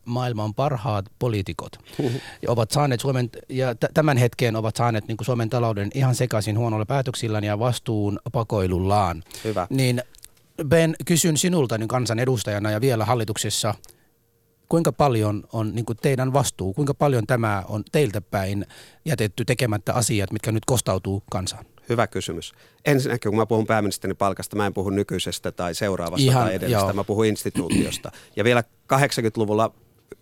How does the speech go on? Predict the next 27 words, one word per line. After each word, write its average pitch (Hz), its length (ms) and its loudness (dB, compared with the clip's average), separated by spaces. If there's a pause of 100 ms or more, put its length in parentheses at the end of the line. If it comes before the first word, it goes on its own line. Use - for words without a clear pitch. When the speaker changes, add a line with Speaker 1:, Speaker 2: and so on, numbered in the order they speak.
Speaker 2:
valtionyritykset 110 840 0
isot 117 300 0 (280)
tienasi 117 320 0
ehkä 127 180 -4
viisikymmentä 135 340 2
prossaa 98 420 -2
enemmän 95 200 -2
kuin - 120 -10
pääministeri. 90 560 -6
Nyt 113 100 2
ne 113 100 0
tienaa 107 300 2
satoja 131 340 4
prosenttia - 480 -10
enemmän. - 260 -6
Speaker 1:
Joo. 101 260 4
Speaker 2:
Toiseksi, 131 420 2 (360)
mä 151 120 6
otan 151 300 4 (180)
poliitikkojen 131 840 4
piikkiin 113 600 2 (320)
kaikki 156 680 2 (400)
suomalaisyhteiskunnassa 113 1200 2
olevat 101 240 0
puutteet 123 420 0
ja 101 100 4
ongelmat, 95 440 2